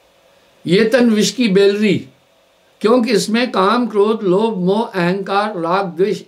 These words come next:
ईर्ष्या, इनके पूरे परिवार का मैंने विश्लेषण किया है। इसमें राग, द्वेष, वैमनस्य,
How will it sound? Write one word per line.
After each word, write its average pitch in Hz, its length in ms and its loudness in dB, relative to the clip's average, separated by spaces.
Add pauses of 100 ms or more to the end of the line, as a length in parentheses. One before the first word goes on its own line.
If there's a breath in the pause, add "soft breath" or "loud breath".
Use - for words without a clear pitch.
ईर्ष्या, 202 420 -2
इनके 185 260 -2
पूरे 208 320 -4
परिवार 190 500 -2
का 180 140 -4
मैंने 202 460 -2 (1600 soft breath)
विश्लेषण 202 540 -2
किया 196 240 0
है। 139 220 -6 (2250 soft breath)
इसमें 170 280 0
राग, 175 360 2
द्वेष, 165 480 2
वैमनस्य, 170 680 -2